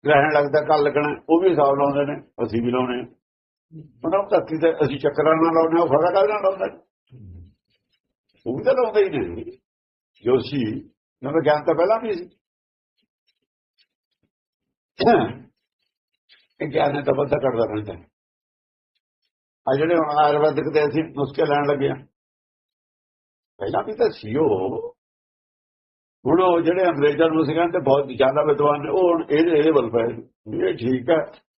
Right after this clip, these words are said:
ਸਾਡੀਆਂ ਦਵਾਈਆਂ ਇੱਕ ਰੋਗ ਠੀਕ ਕਰਦੀਆਂ, ਦੋ ਪੈਦਾ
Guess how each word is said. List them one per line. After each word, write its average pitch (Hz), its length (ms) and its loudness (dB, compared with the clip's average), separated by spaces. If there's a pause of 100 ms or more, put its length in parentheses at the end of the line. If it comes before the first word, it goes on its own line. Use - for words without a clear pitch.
(140)
ਸਾਡੀਆਂ 156 500 2
ਦਵਾਈਆਂ 147 580 0 (840)
ਇੱਕ - 380 0
ਰੋਗ 170 300 2
ਠੀਕ 139 220 0
ਕਰਦੀਆਂ, 147 300 4
ਦੋ 147 280 4
ਪੈਦਾ 117 160 2